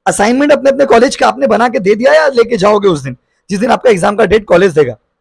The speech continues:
पहले तो मैं आपको बता दूं कि एग्जाम में appear होना बहुत ही mandatory। तो आप लोग, कुछ बच्चे ये सोच रहे हैं कि हम project दे दिए, वाइवा नहीं देंगे तो चलेगा क्या? नहीं चलेगा बाबू, Project में appear होना, exam में appear होना very, very mandatory।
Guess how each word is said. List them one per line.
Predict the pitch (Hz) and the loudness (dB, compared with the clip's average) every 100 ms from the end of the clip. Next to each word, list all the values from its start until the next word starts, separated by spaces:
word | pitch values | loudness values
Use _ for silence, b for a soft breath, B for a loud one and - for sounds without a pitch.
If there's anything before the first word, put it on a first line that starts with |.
| _ _ _ _ _ | _ _ _ _ _
पहले | 220 269 | 0 2
तो | 339 | 2
मैं | 285 | 0
आपको | 254 240 | 0 0
बता | 233 | 2
दूं | 233 269 | 0 -2
कि | |
एग्जाम | 285 175 254 | -4 -2 -2
में | 311 | 0
appear | 233 220 269 | -2 2 2
होना | 233 233 | 2 0
बहुत | 254 180 180 226 | -2 -2 -2 0
ही | 254 | 0
mandatory। | 254 175 156 156 123 - _ _ _ - | -2 -2 -4 -8 -12 -18 _ _ _ -2
तो | |
आप | 190 220 | 0 2
लोग, | 247 | 0
कुछ | 240 | 0
बच्चे | 196 233 | -2 -2
ये | 240 214 | -2 -2
सोच | 226 233 | -2 -6
रहे | 233 | -4
हैं | |
कि | 220 | -4
हम | 214 | -2
project | 185 185 190 | -4 -4 -4
दे | 220 | -4
दिए, | 247 | 0
वाइवा | 226 175 208 | 2 2 2
नहीं | 185 | -2
देंगे | 196 214 | -4 -4
तो | 220 | -4
चलेगा | - 262 196 | -4 0 0
क्या? | 151 - 160 b b | -2 -6 -12 b b
नहीं | 175 196 | -4 -4
चलेगा | 160 135 123 | -4 -4 -4
बाबू, | 123 - - _ _ | -6 -10 -18 _ _
Project | - 208 269 | -4 -2 -4
में | 269 | 0
appear | 269 175 226 240 | -2 0 2 2
होना, | 233 | 2
exam | 269 180 196 | -2 -2 -4
में | 240 | -2
appear | 208 196 202 | -2 -2 -2
होना | 208 302 | -2 -6
very, | 190 196 | -4 -2
very | 190 208 | -2 -4
mandatory। | 247 170 160 143 | -4 -4 -6 -10